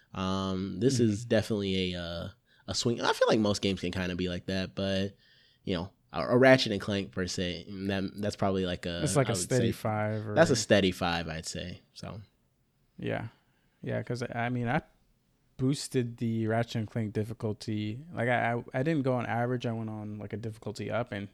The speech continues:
Speaker 2: even then, it wasn't that bad. It was, like, maybe a six, five,
Speaker 1: Right.
Speaker 2: five point five or something
Speaker 1: 'Cause
Speaker 2: like
Speaker 1: those
Speaker 2: that.
Speaker 1: are
Speaker 2: So,
Speaker 1: just,
Speaker 2: yeah.
Speaker 1: like, bullet
Speaker 2: It's
Speaker 1: sponge games where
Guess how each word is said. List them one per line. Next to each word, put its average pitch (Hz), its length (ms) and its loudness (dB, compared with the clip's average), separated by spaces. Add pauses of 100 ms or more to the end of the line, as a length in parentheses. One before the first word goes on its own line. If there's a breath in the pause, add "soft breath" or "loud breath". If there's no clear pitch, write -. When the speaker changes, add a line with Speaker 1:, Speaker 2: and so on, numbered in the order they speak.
(140)
Speaker 2:
even 107 360 -2
then, 98 300 -8
it - 640 -18
wasn't 107 380 -4
that 98 360 -2
bad. - 480 -2
It - 60 -6
was, 110 140 -6
like, - 140 -10
maybe - 200 -8
a - 80 -4
six, - 600 -4 (540 soft breath)
five, 104 120 -4
Speaker 1:
Right. 80 340 0
Speaker 2:
five - 260 -4
point 117 220 -8
five 107 320 -4
or 113 40 -8
something - 140 -4
Speaker 1:
'Cause 113 120 8
Speaker 2:
like 113 100 8
Speaker 1:
those 143 140 6
Speaker 2:
that. - 0 -
Speaker 1:
are 110 60 4
Speaker 2:
So, 101 80 2
Speaker 1:
just, 98 140 6
Speaker 2:
yeah. - 120 2
Speaker 1:
like, 82 180 2
bullet 101 340 8
Speaker 2:
It's - 100 0
Speaker 1:
sponge 92 340 0
games 95 640 0
where 95 340 -2